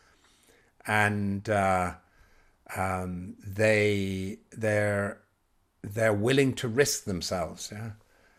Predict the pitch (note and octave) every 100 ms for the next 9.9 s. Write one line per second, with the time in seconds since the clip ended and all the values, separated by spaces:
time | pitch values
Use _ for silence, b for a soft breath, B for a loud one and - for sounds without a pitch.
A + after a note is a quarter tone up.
0 | b b b b _ - G#2+ G2+ G2+ G2
1 | - - _ _ B2 A#2 A#2 G#2+ C#3 C3
2 | B2+ A2 C3 C3 A#2+ G#2 G2+ A#2+ A2 G2+
3 | A2+ A2+ G2+ G#2+ F#2 - - G2 F#2+ F2
4 | G2 G#2 A2 A2 A2 G#2 G#2+ G2 G#2+ F#2+
5 | - A2+ G#2 G2 F2 A#2 G2+ G2 G2+ F#2
6 | F#2+ F2 A2 G2 F2+ G2+ F#2+ G#2+ A2 G2+
7 | F#2 F#2 - E2+ F2 F2+ F2+ F2 E2+ -
8 | F#2 F#2 F2 F#2 F#2+ - F#2+ F#2 F2+ F2+
9 | E2 F#2 F2+ F2+ E2 - G2 F2